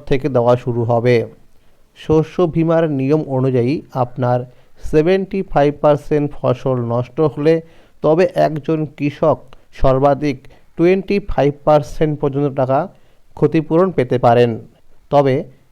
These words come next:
পার্বত্য এলাকার ক্ষেত্রে চাষিরা সেভেন্টি ফাইভ পার্সেন্ট ফসল নষ্ট হলে তার ফিফটি পার্সেন্ট পর্যন্ত ক্ষতিপূরণ পেতে পারেন। বিভিন্ন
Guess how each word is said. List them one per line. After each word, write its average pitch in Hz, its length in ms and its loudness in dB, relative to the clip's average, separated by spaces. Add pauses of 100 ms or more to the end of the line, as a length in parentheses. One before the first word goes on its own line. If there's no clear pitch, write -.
(200)
পার্বত্য 147 500 2
এলাকার 151 420 2
ক্ষেত্রে 131 440 -4
চাষিরা 123 480 0 (460)
সেভেন্টি 190 460 0 (120)
ফাইভ 147 180 0 (120)
পার্সেন্ট 160 440 -2
ফসল 135 440 -2 (160)
নষ্ট 131 260 -6
হলে 165 320 2 (460)
তার 127 200 2 (160)
ফিফটি 160 400 -4
পার্সেন্ট 170 520 -2
পর্যন্ত 147 360 -2 (520)
ক্ষতিপূরণ 156 560 2
পেতে 127 240 0
পারেন। 117 300 2 (3250)
বিভিন্ন 208 320 4